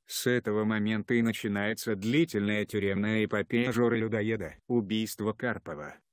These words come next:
не единственный подобный эпизод в богатой биографии Евдокимова. В тысяча девятьсот восемьдесят четвёртом году за аналогичное преступление в Абхазии он был приговорен к высшей мере наказания.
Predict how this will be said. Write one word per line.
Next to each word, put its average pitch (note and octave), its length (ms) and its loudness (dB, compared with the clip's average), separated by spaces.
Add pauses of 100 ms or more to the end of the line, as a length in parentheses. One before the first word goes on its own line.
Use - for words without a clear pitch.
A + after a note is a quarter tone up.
не A#2 220 4
единственный G#2 800 0
подобный G2 580 0
эпизод B2 400 0
в A#2+ 80 -4
богатой G2+ 540 0
биографии F#2 720 2
Евдокимова. G#2 760 -2 (180)
В - 100 -20
тысяча D3 500 2
девятьсот B2 560 2
восемьдесят A#2 640 0
четвёртом A2 720 0
году A#2+ 360 0
за A2 200 0
аналогичное G#2+ 760 0
преступление G#2+ 840 2
в G#2+ 40 2
Абхазии A2 560 0
он A#2+ 180 2
был A2+ 200 0
приговорен A2 600 2
к - 100 -10
высшей A#2+ 420 0
мере A2 340 4
наказания. F2+ 800 -4